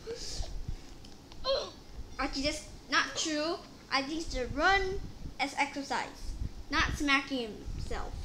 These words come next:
It's a very stupid, it's very stupid, but <gasps> wait.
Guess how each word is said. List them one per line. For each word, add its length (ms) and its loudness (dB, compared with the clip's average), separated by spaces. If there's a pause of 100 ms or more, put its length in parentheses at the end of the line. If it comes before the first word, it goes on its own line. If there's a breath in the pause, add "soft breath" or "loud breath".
(1120)
It's 140 0
a 60 4
very 280 0
stupid, 500 -2 (340)
it's 120 -2
very 180 0
stupid, 560 -2
but 300 0 (1500)
<gasps> 240 4 (880)
wait. 280 12